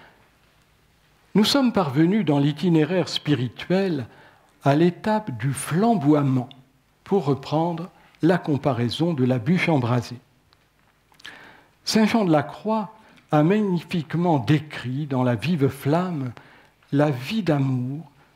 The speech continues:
de l'âme toute embrasée par l'Esprit Saint. C'est pourquoi le père Marie-Eugène cite longuement la vive flamme en relevant les descriptions éblouissantes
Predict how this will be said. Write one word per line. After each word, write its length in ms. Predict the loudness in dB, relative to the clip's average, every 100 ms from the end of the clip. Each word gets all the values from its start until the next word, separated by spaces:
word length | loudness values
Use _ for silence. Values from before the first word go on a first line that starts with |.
| _ -4
de 100 | 0
l'âme 540 | 2 2 -2 -4 -6 -12 _
toute 260 | -4 -4 -6 -4
embrasée 880 | -2 0 0 0 0 -2 -4 -4 -12 _ _
par 200 | -2 0
l'Esprit 380 | -2 -4 -8 -4
Saint. 260 | -4 -4 -10 _ _ _ _ _ _ -20 -20 -20 -4
C'est 180 | 0 4
pourquoi 460 | 2 2 2 2
le 120 | 4
père 240 | 2 2 2
Marie-Eugène 800 | 0 2 2 2 0 0 -2 -6 -12 -12
cite 480 | -4 -2 0 -2 -6 0
longuement 880 | 4 4 2 -2 0 0 -2 -6 -16 _ -2
la 180 | 0 0
vive 320 | 0 0 0
flamme 680 | 0 0 0 0 -4 -8 -12 _ -20 -20 _ _ 2
en 140 | 2
relevant 720 | 4 4 2 2 -2 -4 -6 -12 -20 _ 0
les 160 | 2 4
descriptions 880 | 2 0 -6 -6 -6 -6 -2 0 0
éblouissantes 1120 | 0 0 2 2 0 -2 0 0 -2 -8